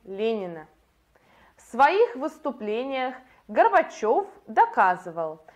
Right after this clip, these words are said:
что происшедшая деформация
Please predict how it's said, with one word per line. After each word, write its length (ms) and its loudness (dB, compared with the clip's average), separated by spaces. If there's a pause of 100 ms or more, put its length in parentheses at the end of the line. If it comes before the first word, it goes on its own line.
(140)
что 600 4
происшедшая 1080 0
деформация 1040 -2